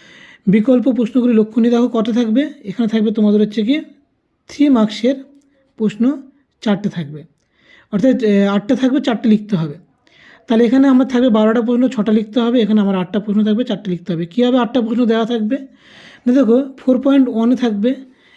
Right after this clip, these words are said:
একটা প্রশ্নের উত্তর অথবা দিয়ে তার প্রশ্ন থাকবে। তারপর আছে আমার দেখো ফোর পয়েন্ট টু, ফোর পয়েন্ট টু এ আবার অথবা থাকবে, ফোর পয়েন্ট থ্রি তার একটা অথবা থাকবে। এইভাবে ভাবে কিন্তু আমাদের এখানটায় প্রশ্নগুলো দেওয়া থাকবে।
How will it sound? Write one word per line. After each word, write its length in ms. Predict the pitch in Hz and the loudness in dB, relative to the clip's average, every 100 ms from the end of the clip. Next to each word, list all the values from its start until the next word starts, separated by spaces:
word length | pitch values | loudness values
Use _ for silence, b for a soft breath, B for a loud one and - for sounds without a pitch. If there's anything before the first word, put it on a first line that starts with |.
| _ | _
একটা 240 | 214 254 | -4 0
প্রশ্নের 340 | 226 220 240 233 | 0 0 0 0
উত্তর 280 | 220 247 240 | 0 -2 0
অথবা 340 | 202 233 226 | 0 0 0
দিয়ে 160 | 214 226 | 0 0
তার 160 | 202 | -2
প্রশ্ন 240 | 190 180 175 | -2 -4 -6
থাকবে। 340 | 160 151 170 - b b b b | -8 -10 -16 -20 b b b b
তারপর 240 | 226 226 262 | -2 2 2
আছে 180 | 262 | 2
আমার 140 | 269 254 | 2 2
দেখো 360 | 240 226 262 277 - b b b b - | 0 0 -2 -2 -12 b b b b -2
ফোর 160 | 240 | 0
পয়েন্ট 280 | 277 269 214 | 2 2 4
টু, 260 | 269 294 - _ _ _ _ _ _ _ 214 _ - | 2 0 -8 _ _ _ _ _ _ _ -20 _ -8
ফোর 220 | - 233 | -2 0
পয়েন্ট 300 | 240 262 285 285 - _ _ _ _ - | 2 0 0 -6 -20 _ _ _ _ -2
টু 100 | 247 | 0
এ 140 | 269 | 2
আবার 140 | 220 | 2
অথবা 280 | 214 208 202 | 0 2 0
থাকবে, 320 | 160 151 143 - b b b b | -2 -6 -10 -18 b b b b
ফোর 180 | 240 240 | 0 2
পয়েন্ট 260 | 277 269 269 | 2 2 2
থ্রি 180 | 285 311 - | 0 -2 -4
তার 100 | 233 | -2
একটা 120 | 226 | 0
অথবা 260 | 214 202 185 | 2 0 0
থাকবে। 360 | 170 147 160 - b b b - | -4 -8 -12 -14 b b b -2
এইভাবে 280 | 240 277 | 2 4
ভাবে 200 | 262 254 233 | 4 2 2
কিন্তু 260 | 240 220 | 0 0
আমাদের 220 | 214 208 | 2 2
এখানটায় 320 | 202 214 208 294 | 2 2 0 -2
প্রশ্নগুলো 400 | 214 185 214 196 | -4 -2 0 0
দেওয়া 140 | 190 | 0
থাকবে। 320 | 202 196 277 | 0 0 -2